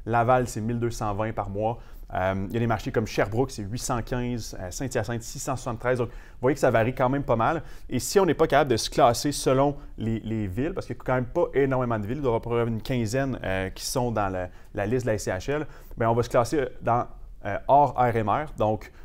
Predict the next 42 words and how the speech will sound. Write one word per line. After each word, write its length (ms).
euh, 240
et 60
c'est 140
neuf 200
cents 160
par 180
mois. 220
Par 80
exemple, 240
donc, 220
donc 180
des 80
localités 400
comme 180
La 140
Chute, 340
euh, 240
comme 160
Salaberry 420
de 60
Valleyfield, 420
des 80
choses 160
comme 140
ça 100
vont 160
pas 160
se 100
qualifier 360
dans 160
rien. 360
Euh, 260
donc, 240
on 80
va 60
aller 100
chercher 340
à 120
neuf 240
cents 180
dollars, 240
donc 160